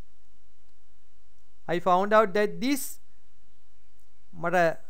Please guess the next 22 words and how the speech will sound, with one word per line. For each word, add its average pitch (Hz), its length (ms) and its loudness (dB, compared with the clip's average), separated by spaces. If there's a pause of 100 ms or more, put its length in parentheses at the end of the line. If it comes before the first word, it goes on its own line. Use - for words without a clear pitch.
(180)
මට 180 180 0
දැනගන්න 214 320 4
ලැබුණා 190 400 6
me 196 160 4 (1160)
B 214 120 4 (240)
කියලා 196 260 6
තියෙන්නේ 175 400 2 (460)
බ්‍රේක් 220 400 8
කියලා 170 240 4
තියෙනවා. 127 340 -2 (360)
එහෙනම් 175 280 2
මෙතෙන්ට 165 280 2
එන්න 160 120 0
ඕන 160 140 0
අතීත 190 360 0
කාලයයි. 151 460 6 (680)
I 247 200 4
found 214 440 8
that 180 280 4 (800)
this 269 220 4 (240)
was 269 340 12 (600)
broken. 240 580 6